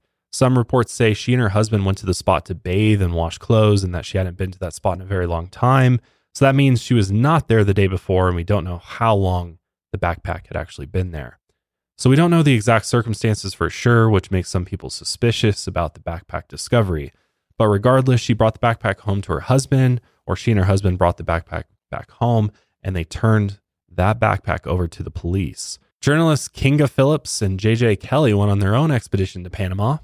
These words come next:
for the documentary Lost in the Wild. Really, really good stuff. And in that episode, they interviewed the woman who discovered the backpack.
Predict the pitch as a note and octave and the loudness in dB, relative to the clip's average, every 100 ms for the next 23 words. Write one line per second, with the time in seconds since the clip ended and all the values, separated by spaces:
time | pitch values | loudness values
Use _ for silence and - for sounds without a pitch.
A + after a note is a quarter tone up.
0 | _ G#2+ F#2+ G2 G2+ G#2 G2 F2+ F2+ G#2+ | _ 0 2 2 0 0 0 0 -2 -2
1 | - G#2 F2+ G#2+ F2+ E2 - _ - A2+ | -2 -4 -2 -2 -2 -4 -10 _ -2 2
2 | A2 G#2+ G#2 G2 - A#2+ G2 - _ G#2+ | 4 2 2 0 -2 0 0 0 _ -2
3 | G#2+ A2+ A2 - - G2 G2 G#2 G2+ F#2+ | 2 4 2 0 0 0 2 0 0 0
4 | F#2 G2+ G2 F#2+ - - F#2+ F#2 F#2 G2 | -2 -2 -2 -4 -8 -4 -4 -2 -2 -2
5 | G#2 - D#2+ - | -2 -4 -6 -6